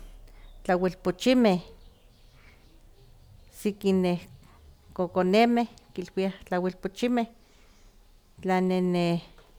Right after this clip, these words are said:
monextia ne youak ich inohtli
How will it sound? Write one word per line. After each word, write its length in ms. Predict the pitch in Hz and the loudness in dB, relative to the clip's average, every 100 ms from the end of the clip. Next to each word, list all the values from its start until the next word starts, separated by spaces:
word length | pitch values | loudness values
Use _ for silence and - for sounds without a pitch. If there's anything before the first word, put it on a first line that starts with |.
| - - - - - - | -20 -20 -20 -20 -20 -10
monextia 840 | 190 185 180 180 - - 254 240 220 | -4 0 0 -2 -4 0 6 8 8
ne 360 | 208 185 180 | 6 4 2
youak 420 | 180 208 226 240 226 | 2 4 6 4 2
ich 200 | 202 180 | -4 0
inohtli 680 | 185 220 226 - 220 226 | 2 2 2 -2 0 0